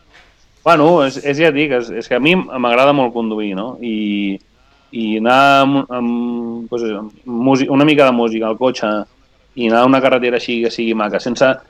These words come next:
sense haver d'anar ràpid. La veritat és que amb això dels ral·lis sí que se m'han passat les ganes de, d'anar ràpid, perquè quan vaig en un ral·li no, no, és, és inviable fer una carretera oberta, no? I amb,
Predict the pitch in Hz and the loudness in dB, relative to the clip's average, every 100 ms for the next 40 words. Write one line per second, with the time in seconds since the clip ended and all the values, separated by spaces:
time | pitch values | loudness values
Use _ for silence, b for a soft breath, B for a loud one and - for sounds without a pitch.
0 | _ 143 127 139 143 123 139 185 196 147 | _ -4 0 4 4 4 4 4 4 2
1 | 123 113 110 117 120 151 180 160 143 160 | 0 0 -2 -4 -4 -4 -2 -2 0 2
2 | 170 127 139 226 240 - _ _ _ _ | 2 4 0 -2 -6 -14 _ _ _ _
3 | 147 160 160 147 131 123 139 127 123 123 | -4 -2 0 0 0 0 0 0 -4 -4
4 | 123 113 117 107 95 117 123 117 110 156 | -4 -2 -2 -2 -6 -2 0 2 2 0
5 | 151 113 113 113 113 110 98 92 _ _ | 0 0 0 -2 -2 -2 -6 -8 _ _
6 | _ _ _ _ _ _ _ _ - 135 | _ _ _ _ _ _ _ _ -2 2
7 | 135 165 190 165 139 135 180 190 147 135 | 4 4 4 2 2 2 2 0 -2 -2
8 | 120 123 - 135 135 120 123 127 120 143 | -4 -8 -8 -2 0 0 -2 -4 -2 0
9 | 131 120 117 139 151 117 110 110 107 104 | 2 4 4 2 0 0 -2 -4 -2 -2
10 | 95 98 92 92 92 87 101 127 107 95 | -2 0 0 -2 -4 -8 -8 -8 -6 -6